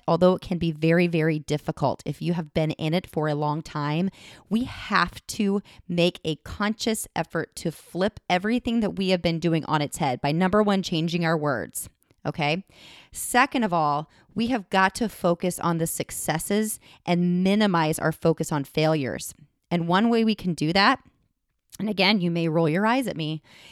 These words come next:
is to actually keep a journal. Or what I typically do is I use voice memos. So I just command my phone to go to voice memos, and I record things as I'm driving down the road. Now, I used to do this whenever I was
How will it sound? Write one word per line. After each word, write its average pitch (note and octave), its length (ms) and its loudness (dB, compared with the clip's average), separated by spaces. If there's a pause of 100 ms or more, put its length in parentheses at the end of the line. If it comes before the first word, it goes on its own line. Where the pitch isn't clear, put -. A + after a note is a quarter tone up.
(120)
is - 200 -4
to - 200 -4
actually A3 380 0
keep - 460 -6
a F#3 80 0
journal. E3 600 -2 (400)
Or A#3+ 280 6
what G#3+ 180 2
I G3 160 4
typically F#3+ 560 -2
do D#3+ 460 2
is F3 260 -2
I F3+ 140 2
use G3+ 420 0
voice D#3+ 460 -2
memos. F2 640 -6
So D#3+ 340 0
I F3 160 2
just G3 340 -2 (600)
command F#3 420 0
my A#3 160 0
phone F#3 400 2
to - 140 -6
go D#3+ 100 0
to D#3 100 0
voice D#3+ 320 -2
memos, F3+ 460 0 (340)
and F3+ 160 0
I G3 100 6
record A3 640 0
things D3 400 -4
as D#3+ 180 -2
I'm D#3+ 140 0
driving D3 400 -2
down D3 260 -2
the C#3+ 80 -2
road. D3 300 0
Now, D3+ 120 2
I D#3+ 60 4
used G#3 240 -2
to G3+ 80 -2
do G3 100 0
this F3+ 220 0
whenever D#3+ 260 0
I D3+ 140 2
was D3+ 260 0